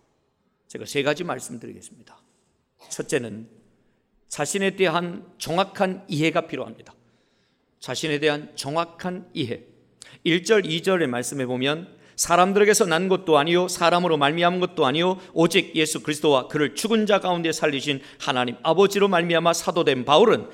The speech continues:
함께 있는 모든 형제와 더불어 갈라디아 여러 교회들에게 이야기하고 있습니다. 지금 사도 바울은 갈라디아 있는 여러 교회들에게 편지를 쓰고 있습니다.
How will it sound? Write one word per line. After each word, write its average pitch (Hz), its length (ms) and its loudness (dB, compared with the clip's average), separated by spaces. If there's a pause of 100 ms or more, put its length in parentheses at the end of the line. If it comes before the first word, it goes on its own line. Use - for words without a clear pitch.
(100)
함께 233 360 2
있는 190 200 2
모든 185 360 2
형제와 175 520 2
더불어 151 400 2 (160)
갈라디아 143 540 0
여러 208 360 4
교회들에게 165 1080 -2
이야기하고 110 360 -4
있습니다. - 280 -18 (840)
지금 202 200 -2
사도 220 480 2
바울은 147 640 0 (1300)
갈라디아 220 580 4
있는 180 540 -2
여러 202 440 4
교회들에게 175 560 0
편지를 247 500 -2
쓰고 202 220 -4
있습니다. 127 400 -6